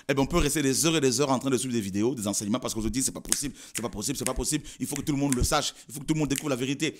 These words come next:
Eh bien, c'est ça, la lumière Yeshua. Et pour finir, il a dit dans Jean, chapitre huit, verset treize, et Jean neuf, un, il a dit quelque chose qui... qui, qui, il a libéré des paroles qui, qui sont très, très touchantes.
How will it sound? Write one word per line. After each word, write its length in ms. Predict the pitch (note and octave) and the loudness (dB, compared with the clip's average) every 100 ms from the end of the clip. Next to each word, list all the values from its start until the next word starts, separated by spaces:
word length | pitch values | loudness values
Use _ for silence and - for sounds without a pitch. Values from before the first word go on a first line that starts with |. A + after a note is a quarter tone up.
| - C#3 | -8 -4
Eh 60 | |
bien, 140 | C3+ C3+ | -2 -2
c'est 100 | D3+ | 0
ça, 180 | G3+ | 0
la 100 | F3+ A#2+ | 0 -2
lumière 240 | A#2+ A#2 | -2 -2
Yeshua. 440 | G#2+ F2+ A2 E2+ - - _ _ _ - | -2 -2 -4 -8 -16 -20 _ _ _ -4
Et 140 | A#2 | -2
pour 220 | A2+ A#2+ - | -2 -4 0
finir, 280 | D3+ F3 - - - - _ | 0 0 -4 -10 -20 -20 _
il 120 | A2+ | 0
a 80 | B2 | 0
dit 340 | B2+ D#3+ A2+ - _ - | 0 0 -2 -4 _ -6
dans 240 | G2+ A2 | -2 0
Jean, 360 | F#2+ B2+ G2+ - _ _ _ - | 2 2 0 -4 _ _ _ -10
chapitre 400 | G2+ A2 - G2 | -8 -6 -4 0
huit, 260 | A2+ - | 0 -2
verset 220 | E2+ F2 | -6 -6
treize, 400 | - B2+ E2 C#2+ A2 | -6 -4 -4 -4 0
et 220 | A2 F#2+ | 2 2
Jean 180 | A#2 G#2+ | 2 4
neuf, 320 | A2 G#2+ - | 4 2 -2
un, 180 | B2+ - - _ _ _ - - _ G#2+ | -2 -2 -8 _ _ _ -20 -20 _ -4
il 60 | |
a 40 | A2+ | -2
dit 100 | A2 | -2
quelque 100 | G2 | -4
chose 220 | A2+ F#2 | -4 -6
qui... 260 | G#2 G2 - - - | -4 -6 -6 -20 -8
qui, 260 | F#2 F#2 | -4 -4
qui, 220 | - F2 - - - | -4 -10 -12 -18 -14
il 140 | - G2+ | -6 -6
a 60 | F#2+ F#2+ F2+ | -6 -10 -6
libéré 240 | A2+ A#2+ C3 | 2 2 2
des 80 | A2 | -2
paroles 320 | A2 A#2 G#2+ | -2 -2 -2
qui, 340 | - A2 G#2 | -4 -2 -2
qui 120 | - G#2 | -4 -4
sont 180 | A2 | -4
très, 380 | G2 - - C3 | -4 -6 -6 -6
très 180 | - G#2 | -6 -8
touchantes. 500 | - - E3 - | -6 -4 -4 -6